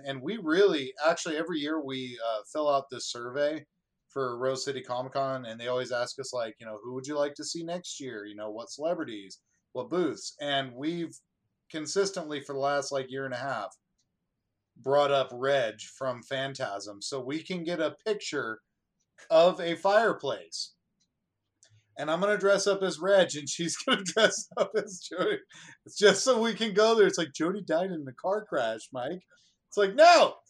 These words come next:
And you're gonna sign that picture of the fireside scene, you bastard." <laughs> 'Cause that was our favorite thing.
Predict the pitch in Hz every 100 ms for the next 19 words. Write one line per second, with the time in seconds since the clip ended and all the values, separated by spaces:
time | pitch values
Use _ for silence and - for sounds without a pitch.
0 | - - 214 269 285 262 - 294 294 285
1 | 277 269 - 262 262 - 269 262 247 240
2 | 254 233 - 226 208 - 202 226 180 160
3 | 180 202 - 190 196 - - - - 659
4 | 698 254 - 294 - 254 - - - -
5 | - - 302 - 285 - _ _ _ _
6 | _ _ _ 165 220 262 262 233 214 240
7 | 226 220 233 226 -